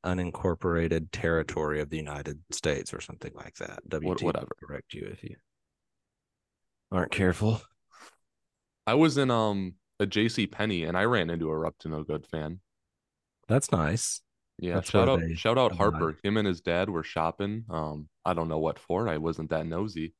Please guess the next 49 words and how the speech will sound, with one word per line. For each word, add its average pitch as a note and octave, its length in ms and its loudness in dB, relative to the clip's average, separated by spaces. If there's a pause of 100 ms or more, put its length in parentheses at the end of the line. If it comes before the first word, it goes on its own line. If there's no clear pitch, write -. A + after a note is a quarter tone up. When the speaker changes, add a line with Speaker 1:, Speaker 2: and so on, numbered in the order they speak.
(420)
Speaker 2:
I G#2 60 4
was A2+ 160 4
looking G#2 260 -2
for F#2 160 0
a D#2+ 60 0
vest. - 500 -6
I F2+ 60 0
got F#2 160 2
a E2 40 2
really F#2 360 0
nice E2+ 280 -4
vest E2 360 -6
on E2+ 80 -4
a D#2+ 80 -4
really F2 300 0
good E2 220 -4
deal. E2 460 -4
J F#2+ 140 0
C - 140 -6
Penney's D#2+ 380 -8
really F#2 220 0
good F#2 180 0
deals E2+ 300 -2
on D#2+ 180 -4
male E2 300 -4
vest D#2+ 360 -6
right C#2 200 -8
now - 240 -10
for D#2+ 80 -6
anyone E2 240 -8
interested. - 460 -12 (560)
Um, E2+ 260 0
but F#2+ 100 -4
he G2+ 60 0
came A#2 220 2
up, A#2+ 80 0
he's G2 100 -2
like, F#2+ 100 2
"Are F#2 60 4
you C3+ 160 2
Matt E3+ 240 0
Sack?" D3+ 320 -2
I F2+ 60 0
was F2+ 80 -4
like, G#2 160 -6
"Yeah." G#3 180 -2
He's G#2+ 140 -4
like, - 100 -4
"Oh, G#2 160 -2